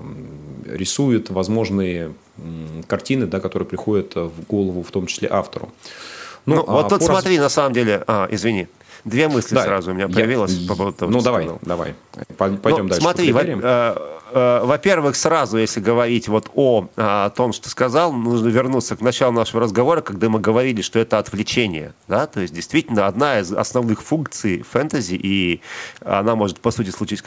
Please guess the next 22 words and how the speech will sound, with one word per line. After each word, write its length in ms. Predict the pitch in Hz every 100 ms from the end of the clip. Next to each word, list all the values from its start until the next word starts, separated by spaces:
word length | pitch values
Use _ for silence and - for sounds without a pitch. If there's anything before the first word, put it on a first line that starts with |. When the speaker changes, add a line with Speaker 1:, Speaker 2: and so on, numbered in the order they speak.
| -
Speaker 2:
служить 260 | 110 107
критерием, 500 | - 98 160 160 113 117
это 220 | 113 123
отвлечение 880 | - - 110 117 - 139 151 143 127
от 320 | 107 117 113
реальности. 540 | 113 120 95 80 -
Вот 180 | 87 87
те, 360 | - 143 127 -
а, 360 | 110 98 95 90
произведения, 360 | 110 98 127
которые 220 | 117 104 110
мы 60 |
с 40 | -
тобой 180 | 107
называли 340 | 107 101 113 104
до 120 | 98
этого, 220 | 135 110
в 40 | 92
частности, 280 | 95 - 95
«Мастер 300 | 95 - 90
и 20 |
Маргарита», 560 | 92 92 95 92 -